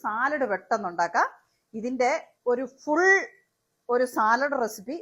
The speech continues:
വേറൊരു വീഡിയോയിൽ ഇട്ടിട്ടുണ്ട്, ലിങ്ക് കൊടുക്കാൻ, കണ്ടു നോക്കണേ. കുറച്ച് ഹാലപ്പിയനോയും കൂടെ ഇട്ട്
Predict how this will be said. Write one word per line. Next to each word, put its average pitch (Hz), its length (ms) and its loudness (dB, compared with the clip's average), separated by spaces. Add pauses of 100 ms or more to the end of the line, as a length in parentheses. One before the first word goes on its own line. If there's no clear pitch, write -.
(120)
വേറൊരു 220 340 0
വീഡിയോയിൽ 214 340 -4
ഇട്ടിട്ടുണ്ട്, 208 400 -4 (240)
ലിങ്ക് 196 220 -6
കൊടുക്കാൻ, 202 360 -2
കണ്ടു 180 220 -6
നോക്കണേ. 180 300 -4 (2000)
കുറച്ച് 214 320 -8 (440)
ഹാലപ്പിയനോയും 214 720 -6
കൂടെ 196 200 -4
ഇട്ട് 269 200 -6